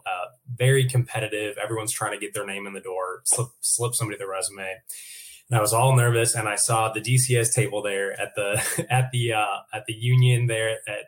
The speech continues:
University of Illinois. And I was like, "Let me just go talk to these guys and get my nerves out and warm up a little bit."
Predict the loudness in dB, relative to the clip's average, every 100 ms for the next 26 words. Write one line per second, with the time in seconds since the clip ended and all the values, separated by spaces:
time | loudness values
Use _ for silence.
0 | _ -6 -4 -6 -6 -8 -6 -8 -6 -6
1 | -6 -8 -4 0 0 0 0 0 2 -2
2 | -2 -6 -4 -4 -4 -6 -6 -8 -8 -8
3 | -8 -6 -6 -6 -12 -10 -8 -8 -6 -4
4 | -2 -2